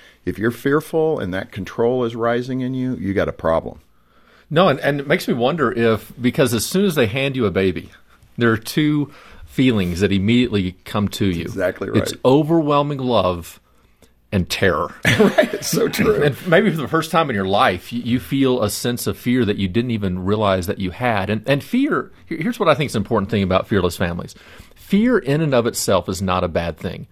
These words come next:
Speaker 2: Fear can actually be a God-given gift. Think about it. If we were
Speaker 1: Oh, sure.
Speaker 2: decades ago, centuries ago, if we were out on the tundra,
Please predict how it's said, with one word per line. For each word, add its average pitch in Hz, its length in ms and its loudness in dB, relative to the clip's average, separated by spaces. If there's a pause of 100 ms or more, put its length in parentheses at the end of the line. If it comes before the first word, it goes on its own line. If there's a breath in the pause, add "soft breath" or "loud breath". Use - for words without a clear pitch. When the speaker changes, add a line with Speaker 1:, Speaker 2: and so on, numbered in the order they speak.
(260 loud breath)
Speaker 2:
Fear 202 360 2
can 110 160 -2
actually 110 320 0
be 98 380 -4
a 92 100 0
God-given 98 880 0
gift. 80 320 -6
Think 175 200 -2
about 87 220 0
it. 80 220 -6
If 104 160 -6
we 135 100 2
were 147 120 0
Speaker 1:
Oh, - 60 2
sure. - 380 -2 (480)
Speaker 2:
decades 131 400 4
ago, 120 260 4
centuries 131 460 0
ago, 117 280 4
if 107 80 -2
we 127 100 2
were 104 160 2
out 117 140 2
on 120 100 -2
the 90 80 -4
tundra, 117 500 0